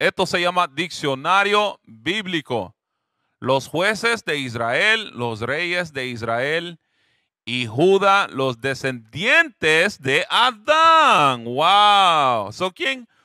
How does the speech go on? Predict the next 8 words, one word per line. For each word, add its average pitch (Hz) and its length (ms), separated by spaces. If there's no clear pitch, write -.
fue 214 200
uno 226 280
de 208 120
los 190 500
descendientes 170 920
de 143 160
Adán? 139 840
¿Verdad? 165 500